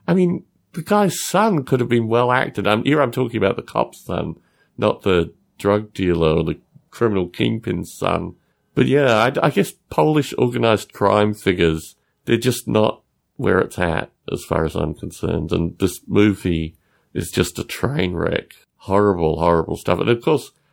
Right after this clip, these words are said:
the cop is being investigated by what they called internal affairs. I mean, every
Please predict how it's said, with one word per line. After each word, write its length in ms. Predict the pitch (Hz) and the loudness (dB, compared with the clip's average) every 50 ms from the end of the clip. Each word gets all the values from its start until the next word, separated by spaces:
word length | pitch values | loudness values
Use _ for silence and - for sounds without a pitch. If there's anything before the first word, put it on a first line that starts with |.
| _ _ | _ _
the 40 | - | -12
cop 300 | - - 139 135 127 - | -4 0 0 0 0 0
is 80 | 120 - | -4 -4
being 320 | - - 110 104 98 95 | 0 0 2 2 2 2
investigated 1040 | 92 90 85 92 92 92 - - - 107 101 92 87 80 80 78 82 85 - - _ | 0 0 2 2 2 2 0 -4 -8 -6 -2 0 2 2 2 0 -2 -8 -12 -6 _
by 480 | - 82 80 80 78 78 78 78 78 - _ _ _ _ _ _ _ | 0 0 2 2 2 0 0 -2 -4 -8 _ _ _ _ _ _ _
what 160 | - - - | -10 -4 -2
they 80 | 95 95 | -2 -2
called 280 | - - 92 87 82 | 0 0 0 2 2
internal 560 | 85 80 78 - - - 92 90 90 87 82 80 | 0 -2 -4 -4 -2 0 2 2 2 2 2 0
affairs. 680 | 80 - - - 90 87 85 85 82 80 80 80 - | 0 -2 -4 -6 -2 0 0 2 2 0 -2 -4 -4
I 60 | - | -4
mean, 200 | 101 107 110 - - - | -4 -4 -6 -6 -4 -2
every 680 | 113 120 120 - - - 104 104 101 95 92 90 | 0 2 2 0 -2 -2 -2 0 0 0 0 -4